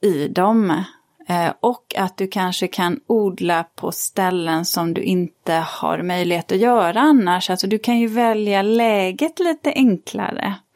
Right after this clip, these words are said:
Däremot så kan jag ju, och att det kan förhöja känslan, alltså atmosfären, och få upp lite grönska precis där du sitter. Så det kan vara väldigt tacksamt, framförallt om man har väldigt stora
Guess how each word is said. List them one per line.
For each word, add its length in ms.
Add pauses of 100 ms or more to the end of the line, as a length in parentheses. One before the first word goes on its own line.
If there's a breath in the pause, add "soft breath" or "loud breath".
(1040 soft breath)
Däremot 640
så 120
kan 240
jag 180
ju, 80
och 480
att 140
det 80
kan 180
förhöja 460
känslan, 840
alltså 220
atmosfären, 920
och 140
få 100
upp 180
lite 220
grönska 760
precis 540
där 160
du 140
sitter. 640
Så 140
det 100
kan 160
vara 120
väldigt 400
tacksamt, 560
framförallt 480
om 100
man 100
har 240 (1080 loud breath)
väldigt 340
stora 840